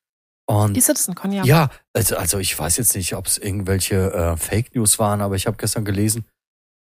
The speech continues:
Speaker 1: dass es bei der CitizenCon, die ohnehin schon, ich glaube, drei Stunden gehen wird oder so, zwei, drei Stunden, dass
Speaker 2: Zwei Stunden sogar nur.
Speaker 1: zwei Stunden, dass da gar keine News kommen zu Squadron forty-two. Das, ähm, meine Erwartungshaltung ist jetzt irgendwie, also,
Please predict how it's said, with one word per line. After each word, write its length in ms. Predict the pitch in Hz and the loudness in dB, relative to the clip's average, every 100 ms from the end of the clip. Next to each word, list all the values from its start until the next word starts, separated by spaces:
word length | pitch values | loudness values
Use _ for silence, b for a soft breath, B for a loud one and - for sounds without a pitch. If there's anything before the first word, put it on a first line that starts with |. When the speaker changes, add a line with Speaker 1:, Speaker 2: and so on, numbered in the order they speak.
| _ - | _ 0
Speaker 1:
dass 480 | 113 104 - - - _ | 2 4 2 0 -8 _
es 280 | 113 101 - - | 0 0 0 -4
bei 180 | 107 95 | -2 0
der 120 | 92 | 2
CitizenCon, 600 | - 107 117 117 123 120 | 0 0 -2 -2 0 0
die 140 | 101 | 0
ohnehin 440 | - 95 101 92 165 | 2 2 4 4 4
schon, 280 | - 101 98 | 4 2 2
ich 100 | - | 0
glaube, 260 | 104 95 | 0 0
drei 240 | - 101 104 | 0 2 2
Stunden 360 | - 139 - | 0 -4 -4
gehen 240 | 143 147 143 | -2 0 0
wird 160 | 143 | 0
oder 120 | 143 | -2
so, 200 | 139 143 | -2 0
zwei, 240 | 135 - 117 | 0 0 0
drei 160 | 113 | 0
Stunden, 360 | 104 135 135 139 B B 254 - - | -2 -2 -4 -6 B B -20 -10 0
dass 120 | - | 2
Speaker 2:
Zwei 120 | 202 | 2
Stunden 260 | - 202 196 | 0 -6 -4
sogar 200 | 196 190 | 0 2
nur. 80 | |
Speaker 1:
zwei 180 | 196 104 | 4 4
Stunden, 240 | 139 127 104 | 2 0 0
dass 140 | 104 | -2
da 100 | 110 | -2
gar 240 | 92 95 | 0 0
keine 260 | 107 110 107 | 2 2 2
News 320 | 101 110 131 | 2 0 0
kommen 340 | - 107 107 107 | 2 2 2 -2
zu 140 | 107 | -2
Squadron 440 | - - 104 110 | -2 0 0 0
forty-two. 420 | 95 98 101 139 170 | -4 -4 -4 -2 0
Das, 260 | 107 - b b b _ _ - | 0 0 b b b _ _ 4
ähm, 840 | 113 110 107 110 110 113 135 139 - 147 | 6 6 4 2 0 0 -4 -8 -6 0
meine 320 | 117 117 123 | 4 4 6
Erwartungshaltung 840 | 101 98 151 254 208 208 214 214 208 | 4 4 4 2 2 4 4 2 0
ist 340 | 202 - - | 0 -2 -2
jetzt 280 | 180 - - | -2 -2 -4
irgendwie, 280 | 175 160 143 | -4 0 2
also, 160 | 131 | 2